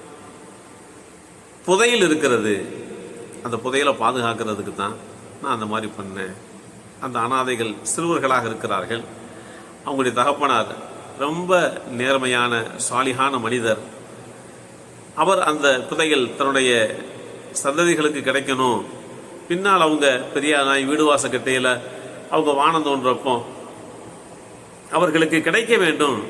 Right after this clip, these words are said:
என்பதற்காக வேண்டி அவர்கள் அந்த சுவற்றின் அடிவாரத்திற்கு கீழே வைத்திருக்கிறார்கள். இப்போதே சுவர் விழுந்து விட்டது என்று சொன்னால் அதை வேறு யாராவது அபகரித்துக் கொள்வார்கள், அந்த சிறுவர்களுக்கு ஒன்றும் கிடைக்காமல் போய்விடும்.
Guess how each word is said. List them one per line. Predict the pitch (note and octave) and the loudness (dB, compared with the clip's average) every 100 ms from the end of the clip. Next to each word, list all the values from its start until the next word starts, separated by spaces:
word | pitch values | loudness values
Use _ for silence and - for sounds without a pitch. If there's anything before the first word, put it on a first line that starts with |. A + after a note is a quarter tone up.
| - - | -10 -8
என்பதற்காக | C#3 C#3 C3+ C3+ C#3+ D3 C3+ | -4 0 2 2 2 2 2
வேண்டி | C3 A#2+ F3 | 0 0 0
அவர்கள் | C#3+ C#3 B2 A#2 G#2+ - - | 0 0 2 0 -4 -8 -4
அந்த | D3 C3 B2 A2+ - - - - - - - | -2 2 2 2 -2 -8 -16 -16 -18 -18 -8
சுவற்றின் | - F3 G3+ - F3+ D#3 | -4 0 0 2 2 2
அடிவாரத்திற்கு | - B2+ D#3+ F#3 F3 D#3+ D#3 C3+ B2 | 0 2 4 4 4 2 -2 -4 -4
கீழே | B2+ C3+ | -2 0
வைத்திருக்கிறார்கள். | C3 A#2+ A#2 A2+ A2 G2+ F2+ F#2+ F2 - - - - - - - - - - - - | 0 -2 -4 -4 -2 -2 -2 -6 -10 -16 -18 -18 -20 -20 -20 -20 -20 -18 -18 -18 -12
இப்போதே | C#3 C3 - F#3+ A3 | -8 -6 2 6 6
சுவர் | A3 F#3 G#3+ | 6 4 6
விழுந்து | F#3 G3 G3 | 6 6 6
விட்டது | F3+ E3+ | 6 6
என்று | D#3+ D3+ | 4 4
சொன்னால் | D3+ C#3 B2+ A2+ G#2+ G2+ - | 2 2 4 4 2 -4 -4
அதை | A#2+ A#2+ A2+ | 0 0 0
வேறு | G#2+ B2 C#3 | 0 0 2
யாராவது | C#3+ D3 E3 F3+ F#3 | 4 4 6 4 4
அபகரித்துக் | C#3 D3 D#3 D3+ C#3 | 2 2 0 0 -2
கொள்வார்கள், | B2+ B2 A#2 A#2 G#2 - - - | 0 2 2 2 -2 -6 -12 -10
அந்த | - B2+ B2+ | -4 -2 -2
சிறுவர்களுக்கு | F3 G3 G3+ E3+ D#3+ D#3 | 2 4 4 4 2 2
ஒன்றும் | C#3 D#3 F3+ | 0 2 2
கிடைக்காமல் | D3 E3 F#3 F3+ F3+ E3+ | 2 2 2 2 2 2
போய்விடும். | D3 C#3+ C3+ C3 | 2 2 2 2